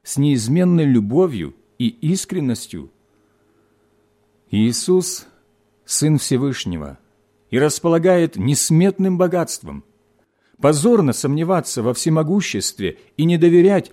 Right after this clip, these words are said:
вседостаточности. Скот, пасущийся на тысячи холмов, удовлетворит наш самый ненасытный голод, и житницы небес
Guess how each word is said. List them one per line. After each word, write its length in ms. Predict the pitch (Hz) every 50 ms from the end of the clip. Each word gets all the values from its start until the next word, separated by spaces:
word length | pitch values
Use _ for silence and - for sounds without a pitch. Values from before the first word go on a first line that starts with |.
| _ _ _
вседостаточности. 1300 | - - - 160 151 151 156 - - - 180 165 156 - 113 - - 113 95 87 - - - 71 64 - _ _ _ _ _ _ _ _ _ _ _ _ _ _ _ _ _ _ _ _ _ _ _ _
Скот, 540 | - - - - - 135 123 113 - - _ _ _ _ _ _ _ _ _ -
пасущийся 760 | 117 117 - - - 170 175 156 - - 139 123 - - 117
на 160 | 117 123 117
тысячи 480 | - - - 190 180 - 165 - - 143
холмов, 480 | - - 160 - 123 147 165 143 107 - _ _ _ _ _ _ _ _ _ _ _ -
удовлетворит 760 | 147 131 160 156 151 165 156 - 139 156 165 185 196 -
наш 340 | - 147 151 147 139 - - _ _ _ _ _ _
самый 560 | - - - - - 151 165 180 175 175 165
ненасытный 720 | 147 139 143 139 131 123 - - - 151 - - 135 127 123
голод, 520 | 117 113 127 117 107 85 73 65 - _ _ _ _ _ _ _ _ _ _ _
и 100 | - 156
житницы 600 | 151 131 151 214 208 - 202 196 185 - - 190
небес 540 | 175 175 180 160 156 170 131 101 - -